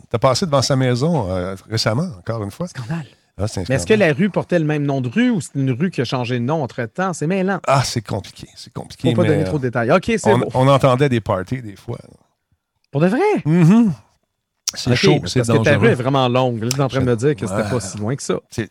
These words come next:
Speaker 1: à côté de chez nous. À côté de chez nous. Un jour, euh, quand j'ai fait un party ici, euh, la headset n'était pas tellement haute. Et puis, euh, j'avais invité des gens du travail. Et puis, euh, dans le passage piétonnier,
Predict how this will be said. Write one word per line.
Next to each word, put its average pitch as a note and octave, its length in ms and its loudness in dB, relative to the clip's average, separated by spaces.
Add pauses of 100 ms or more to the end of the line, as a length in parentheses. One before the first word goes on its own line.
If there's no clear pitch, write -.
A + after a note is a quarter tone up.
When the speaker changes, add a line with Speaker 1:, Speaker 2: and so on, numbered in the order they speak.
Speaker 1:
à - 80 -4
côté - 340 -2
de - 100 -20
chez - 220 -16
nous. G2 100 -20 (920)
À - 60 -12
côté - 260 -16
de - 40 -20
chez - 180 -16
nous. - 300 -12
Un G2+ 40 -4
jour, G#2+ 320 -6
euh, D#2 40 -16 (260)
quand G2 80 -4
j'ai F#2+ 140 -6
fait G#2 120 -8
un F#2 60 -8
party F2+ 300 -10
ici, C3 380 -12
euh, F#2+ 40 -16 (540)
la F#2+ 120 -2
headset D#3 280 -2
n'était A2 200 -4
pas D#3+ 140 -4
tellement A#2+ 540 -4
haute. D#3+ 360 -6 (180)
Et G2 160 -4
puis, G2 320 -12
euh, - 20 -18 (400)
j'avais A2 300 -2
invité A2 380 -2
des G2+ 180 -6
gens G2 400 -8
du - 100 -20
travail. A2 460 -4 (840)
Et F#2+ 80 -8
puis, G2 400 -16
euh, F2+ 340 -6 (460)
dans G#2+ 140 0
le G#2+ 60 -2
passage B2 520 -4
piétonnier, G#2+ 600 -4